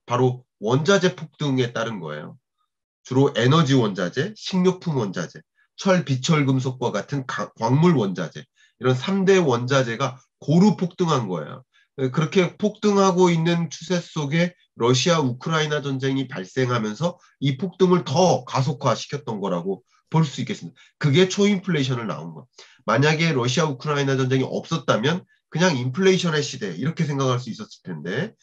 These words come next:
근데 러시아 우크라이나 전쟁이 초인플레이션을 야기한 거다, 이렇게 정의하시면 좋을 텐데, 근데 그 이슈마저도 보시는 것처럼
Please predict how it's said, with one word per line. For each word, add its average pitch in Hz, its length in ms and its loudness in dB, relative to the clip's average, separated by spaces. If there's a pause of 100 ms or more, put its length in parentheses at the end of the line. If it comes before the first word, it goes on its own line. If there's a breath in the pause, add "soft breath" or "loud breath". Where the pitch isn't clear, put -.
(220 soft breath)
근데 135 340 -2 (180)
러시아 127 320 2
우크라이나 131 560 2
전쟁이 107 600 -4
초인플레이션을 147 960 -2 (240)
야기한 117 540 0
거다, 101 380 -4 (160 soft breath)
이렇게 170 260 0
정의하시면 123 580 0
좋을 104 300 -8
텐데, 90 460 -8 (300 soft breath)
근데 180 200 2
그 196 260 4
이슈마저도 127 920 2
보시는 135 340 0
것처럼 107 460 -4